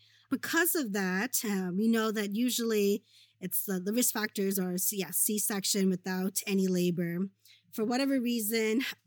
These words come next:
males are affected more than females. Um, infants of diabetic moms are definitely affected as well, and large babies. And so they present like any other baby in some respiratory distress,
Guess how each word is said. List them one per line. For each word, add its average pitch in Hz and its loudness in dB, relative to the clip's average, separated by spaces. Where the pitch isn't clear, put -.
males 202 0
are 220 0
affected 202 -2
more 190 0
than 180 0
females. 208 0
Um, - -18
infants 247 2
of 190 0
diabetic 214 0
moms 196 -2
are 190 -2
definitely 190 -2
affected 180 -6
as 165 -6
well, 165 -10
and 202 2
large 208 0
babies. 170 -2
And 180 -2
so 202 0
they 220 2
present 254 -2
like 202 -6
any 214 0
other 233 -4
baby 214 2
in 202 2
some 196 -2
respiratory 220 -6
distress, 202 -6